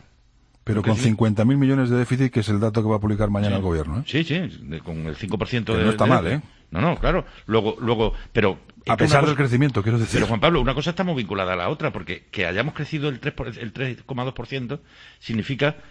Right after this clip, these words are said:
Speaker 2: que la recaudación, cuando
Speaker 1: Sí.
Speaker 2: llegue el momento de pagar lo, de la, de,
Speaker 1: Sí.
Speaker 2: de liquidar los impuestos del año dos mil quince y de pagarlo,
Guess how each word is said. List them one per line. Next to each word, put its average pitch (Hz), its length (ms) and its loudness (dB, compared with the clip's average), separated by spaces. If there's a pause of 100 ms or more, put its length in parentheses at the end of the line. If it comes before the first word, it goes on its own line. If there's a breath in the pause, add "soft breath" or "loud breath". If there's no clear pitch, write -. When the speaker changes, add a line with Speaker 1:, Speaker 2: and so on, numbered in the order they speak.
(140 loud breath)
Speaker 2:
que 120 100 2
la 107 100 4
recaudación, 113 880 2
cuando 82 200 -4
Speaker 1:
Sí. - 40 -2
Speaker 2:
llegue 107 120 0
el 156 40 -2
momento 151 240 -2
de 135 60 2
pagar 113 260 0
lo, 110 140 -4
de 101 240 -2
la, 95 240 -6
de, 92 240 -4
Speaker 1:
Sí. 87 100 -10
Speaker 2:
de 95 160 -4
liquidar 95 520 -2 (260 loud breath)
los 104 120 0
impuestos 107 320 -2
del 110 80 0
año 110 80 0
dos 104 100 -4
mil 104 120 -4
quince 98 300 -4
y 90 40 -6
de 85 100 -4
pagarlo, 95 440 -2